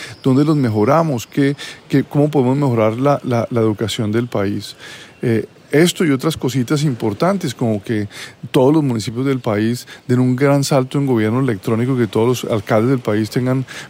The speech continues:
plataformas para administrar sus municipios fácilmente y transparentemente, que la transparencia del gobierno, eh, aumente. Y en el, en el largo plazo, sueño que, con que Colombia tenga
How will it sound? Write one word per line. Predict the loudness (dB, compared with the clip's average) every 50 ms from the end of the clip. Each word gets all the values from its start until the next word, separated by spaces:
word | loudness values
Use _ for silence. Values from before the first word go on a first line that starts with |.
| -4
plataformas | -2 0 0 0 0 -4 -4 -2 0 0 2 2 2 0 0 0
para | 0 0 0 0 0
administrar | 0 0 -2 -2 -2 -4 -4 -4 -4 -4
sus | -2 -2 -2
municipios | 0 0 -2 -2 -2 -4 -4 -6 -8 -4 -2 -2 -2 -2 -4 -8 -16 -20 -20 -10
fácilmente | -6 -2 0 2 2 2 2 2 0 2 2 2 2 2 2 0 -2 -4 -4 -6 -6 -8 -14 -20 -20 -20 -10 -4
y | -2 -2
transparentemente, | 0 0 2 2 2 2 0 0 -2 0 0 0 0 0 0 0 2 2 2 0 0 -2 -4 -6
que | -4 -2 -2
la | -2 -2
transparencia | 0 0 0 0 -2 -2 -2 0 2 2 2 2 2 2 2 2
del | 2 2
gobierno, | 2 2 2 2 2 2 0 0 -2 -2 -2 -4 -6 -12 -20 -20 -20 -16 -6 0
eh, | 2 2 2 2 0 -2 -6 -6 -2
aumente. | 0 2 2 2 2 2 2 0 -2 -4 -6 -10 -10 -12 -18 -20 -20 -20 -20 -20 -20 -20 -14 -2 2
Y | 4 4
en | 6
el, | 4 4 0 0 -2
en | 0 0 2
el | 2 4 4
largo | 4 4 4 2 2
plazo, | 2 2 2 2 2 0 -4 -6 -6 -8 -10 _ -18 -20 -20 -20 -20 -20 -18
sueño | -6 0 2 4 4 2 2
que, | 0 0 0 0 0 0
con | 0 0 2
que | 2 0 0
Colombia | 2 2 2 2 4 2 2 2
tenga | 2 0 0 2 2 0 0